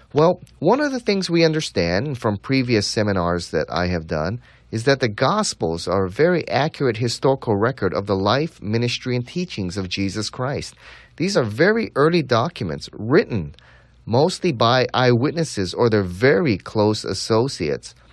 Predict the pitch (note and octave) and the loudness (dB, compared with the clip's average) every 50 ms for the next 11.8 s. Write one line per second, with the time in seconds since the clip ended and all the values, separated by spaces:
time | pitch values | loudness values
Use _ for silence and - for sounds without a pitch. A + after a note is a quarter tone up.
0 | _ _ _ _ _ _ _ - G2 G#2+ C#3 F#3 G3+ - - A2 F2 D#2+ C#2+ - | _ _ _ _ _ _ _ -8 -2 0 0 0 0 0 -2 -2 -2 -4 -6 -12
1 | _ _ - D3+ D#3 F#3 G#3 G#3 G#3 G#3+ G3+ F#3+ F#3 F#3+ G3+ G#3+ G#3+ - - D#3 | _ _ -2 0 2 2 2 2 2 2 2 2 2 2 0 -2 -4 -4 -4 -2
2 | C3 A2+ G2 F#2+ G2 G2 - - - G#2+ A#2 B2 C3+ C#3 C3+ B2 A#2+ B2 B2+ B2+ | 0 0 0 0 -2 -4 -8 -6 -2 0 0 0 0 0 2 2 2 2 2 0
3 | C3+ C#3+ E3 D3+ - - F2+ E2+ G2 B2+ D#3 E3+ E3+ D3+ - D#3 D#3 E3 F3 D#3 | 0 -2 -4 -6 -6 -6 -6 -2 -2 0 0 0 0 0 2 2 2 2 2 2
4 | C#3 C#3+ E3+ F#3+ - - G#2 E2 E2+ F2+ - - - - - - _ _ - A2+ | 2 2 0 0 -2 -2 -4 -4 -4 -8 -12 -18 -20 -20 -20 -20 _ _ 0 2
5 | B2+ C#3 D#3 D#3 C3+ A#2 G#2+ F#2+ - - - - G#2 A#2 B2+ B2 A2+ A#2+ A#2 C#3+ | 2 2 2 0 -2 -2 -2 -2 -4 -4 -2 0 2 2 2 2 2 2 0 -2
6 | C3 B2 - - D#2+ C2 - - - - - A#2 A#2+ B2 B2+ A#2+ G#2 G2+ - G2+ | -4 -4 -4 -6 -6 -6 -6 -8 -10 -6 -4 -4 -2 -2 -2 -2 -2 0 0 0
7 | G2 A2 - A2+ G2 F2+ F2 - F2 D#2+ D#2+ E2 F#2 - - G#3+ C4+ C4 G3+ G#2+ | 0 0 -2 -4 -6 -6 -4 -6 -6 -6 -6 -10 -12 -4 -2 0 0 2 0 0
8 | F2+ E2 E2 D#2+ - - _ _ _ _ _ - C#3+ F3 G3 F#3+ C#3 G2 D2+ - | 0 -2 -4 -8 -12 -18 _ _ _ _ _ 0 2 2 2 2 0 -2 -4 -6
9 | - - _ _ _ _ _ _ _ _ _ - _ _ _ _ - G2+ G#2+ G#2+ | -12 -16 _ _ _ _ _ _ _ _ _ -20 _ _ _ _ -6 -2 -2 -2
10 | G#2+ G#2 - _ _ _ - G#2+ B2 B2+ A#2+ A#2 G2 F2+ F#2 G2 - - D#3+ F#3 | -2 -4 -6 _ _ _ -4 -2 0 2 2 2 2 0 -2 -6 0 4 4 4
11 | G3 - - E3 D#3 C#3 C3 A#2+ A#2 B2 - - G#2 F#2+ F#2 F2+ | 4 4 2 0 0 0 0 0 -2 -2 -2 -2 -2 -2 -2 -6